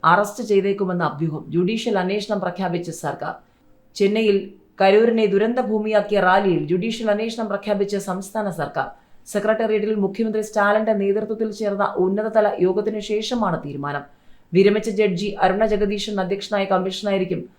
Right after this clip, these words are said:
ദുരന്തത്തെക്കുറിച്ച് അന്വേഷിക്കുകയെന്ന് സർക്കാർ അറിയിച്ചു. സ്റ്റാലിൻ കരൂരിലെത്തും. വിമാനമാർഗം സേലത്തെത്തി അവിടെ നിന്നും കാർ മാർഗം കരൂരിലെത്തും. ദുരന്തത്തിൽ മരിച്ചവരുടെ കുടുംബങ്ങൾക്ക് തമിഴ്നാട് സർക്കാർ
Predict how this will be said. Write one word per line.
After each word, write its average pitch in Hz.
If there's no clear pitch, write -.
ദുരന്തത്തെക്കുറിച്ച് 202
അന്വേഷിക്കുകയെന്ന് 196
സർക്കാർ 185
അറിയിച്ചു. 143
സ്റ്റാലിൻ 196
കരൂരിലെത്തും. 202
വിമാനമാർഗം 214
സേലത്തെത്തി 202
അവിടെ 190
നിന്നും 202
കാർ 196
മാർഗം 202
കരൂരിലെത്തും. 190
ദുരന്തത്തിൽ 190
മരിച്ചവരുടെ 202
കുടുംബങ്ങൾക്ക് 202
തമിഴ്നാട് 226
സർക്കാർ 220